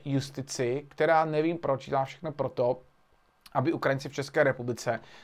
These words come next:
se měli co nejlépe i poté, co evidentně spáchají nějaký trestný čin.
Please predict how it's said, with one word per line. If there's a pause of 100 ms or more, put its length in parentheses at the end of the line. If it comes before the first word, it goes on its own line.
se
měli
co
nejlépe
i
poté,
co
evidentně
spáchají
nějaký
trestný
čin.